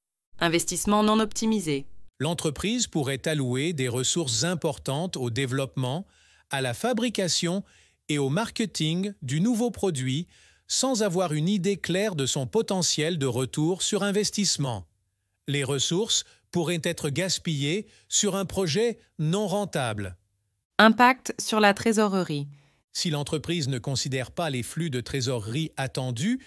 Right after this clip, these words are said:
Speaker 2: et les exigences en fonds de roulement, elle pourrait être confrontée à des problèmes de liquidité. Les dépenses pour le nouveau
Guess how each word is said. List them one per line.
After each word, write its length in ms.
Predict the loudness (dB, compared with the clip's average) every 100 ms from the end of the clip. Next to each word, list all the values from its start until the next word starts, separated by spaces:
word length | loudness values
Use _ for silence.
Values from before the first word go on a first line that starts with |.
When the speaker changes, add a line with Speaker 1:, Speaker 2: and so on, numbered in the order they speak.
| -20 -6
Speaker 2:
et 80 | -4
les 220 | -2 2
exigences 640 | 2 2 0 0 0 -2 -4
en 140 | -4
fonds 260 | -2 0 0
de 100 | 0
roulement, 500 | 0 2 2 2 -2 _ _ _ -4
elle 160 | -2 0
pourrait 300 | 0 0 2
être 260 | 0 0 -2
confrontée 800 | 0 -2 0 -2 0 0 -2 -4 -6
à 120 | -2
des 120 | -2
problèmes 460 | 0 0 2 2 2
de 80 | 2
liquidité. 800 | 0 -2 -2 -2 -2 -2 -2 -8 _ _ _ _ _ _ _
Les 140 | -4 -2
dépenses 440 | -2 -2 -2 -2
pour 180 | -4 -2
le 80 | 0
nouveau 320 | -2 -2